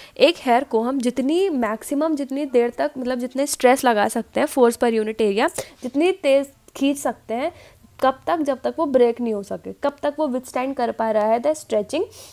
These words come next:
is known as the hair tensile strength। Factors affecting hair tensile strength क्या होंगे? एज, सेक्स, जेनेटिक्स, कलर, मॉइस्चर and the chemical treatments। हम सबको पता है कि एज,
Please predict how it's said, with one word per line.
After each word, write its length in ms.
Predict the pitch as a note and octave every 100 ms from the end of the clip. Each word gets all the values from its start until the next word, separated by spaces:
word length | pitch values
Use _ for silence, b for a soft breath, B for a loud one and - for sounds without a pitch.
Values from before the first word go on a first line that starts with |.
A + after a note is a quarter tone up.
| B D4+
is 120 | E4+
known 200 | B3 G#3+
as 140 | G#3+
the 160 | G#3+ D#4
hair 180 | B3+ A#3
tensile 360 | A#3 A3 A3 B3
strength। 400 | - F3+ E3 _ b b b b _ _ _ _ _ -
Factors 400 | C4+ C4+ D#4+ D#4+
affecting 420 | D#4 C#4+ - D4+ C4+
hair 220 | A#3+ B3
tensile 400 | B3 B3 B3 B3+
strength 300 | C4 B3 B3
क्या 120 | B3
होंगे? 320 | A#3 A3+ C#4 D4+ B B B B -
एज, 360 | B3+ D#4 - _ -
सेक्स, 420 | - A#3 B3 - G#3
जेनेटिक्स, 600 | A3+ A3 A3 B3 C#4 -
कलर, 380 | - A#3+ A#3+ C4+
मॉइस्चर 600 | A#3 G#3+ - B3+ C4 C4
and 120 | B3
the 120 | C#4
chemical 480 | A3+ G#3 G3 A3 A3+
treatments। 480 | G#3+ G3+ F#3+ G3 B3+
हम 100 | B3+
सबको 260 | C#4 -
पता 240 | C4 B3 B3
है 120 | B3+ B B -
कि 140 | C4+ -
एज, 360 | A#3+ A#3 A3+